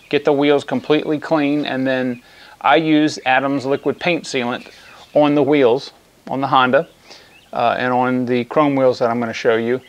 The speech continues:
and it makes cleaning them very, very easy. I don't use any harsh chemicals. I don't use wheel acid. I don't use,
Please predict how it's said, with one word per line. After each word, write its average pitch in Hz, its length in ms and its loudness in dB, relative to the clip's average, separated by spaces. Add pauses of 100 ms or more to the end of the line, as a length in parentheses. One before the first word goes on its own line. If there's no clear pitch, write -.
(440)
and 127 380 0
it 131 120 2
makes 143 280 -2
cleaning 160 500 2
them 135 180 0
very, 131 320 4
very 117 280 2
easy. - 400 -6 (1900)
I 165 160 4
don't 160 520 2 (380)
use 147 560 2
any 143 220 -2
harsh 131 320 2
chemicals. 147 800 -2 (280)
I 139 60 -2
don't 143 180 0
use 123 240 -12
wheel 156 220 6
acid. 139 500 0 (120)
I 135 100 0
don't 135 220 -2
use, 123 560 -6